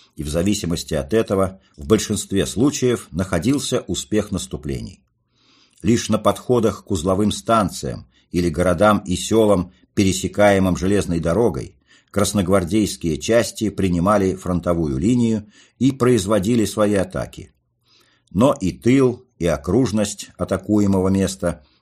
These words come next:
оставались невыясненными. От этого наступательное дело революции страдало, потому что при таком ведении его красногвардейские части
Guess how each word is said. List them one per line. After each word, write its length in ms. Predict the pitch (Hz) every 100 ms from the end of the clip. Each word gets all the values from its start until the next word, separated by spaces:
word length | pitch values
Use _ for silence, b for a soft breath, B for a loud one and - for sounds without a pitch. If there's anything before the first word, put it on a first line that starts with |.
| _
оставались 760 | 82 - 82 117 113 98 -
невыясненными. 920 | 95 98 101 101 - 69 64 58 - _ _ _ _ _ _
От 200 | - 82
этого 300 | 165 175 131
наступательное 880 | 107 95 - 87 123 131 107 101 90
дело 320 | 67 101 107
революции 720 | 87 78 73 82 - - 110
страдало, 680 | - - 90 87 69 78 - _ _ _ _ b b
потому 300 | - 80 101
что 160 | 98 95
при 140 | 92
таком 420 | 92 92 - 113 92
ведении 580 | 87 80 135 104 78
его 460 | 71 76 67 55 - b b b
красногвардейские 1000 | 101 101 104 87 95 87 120 - - 90
части 720 | - 120 127 - 113 104 -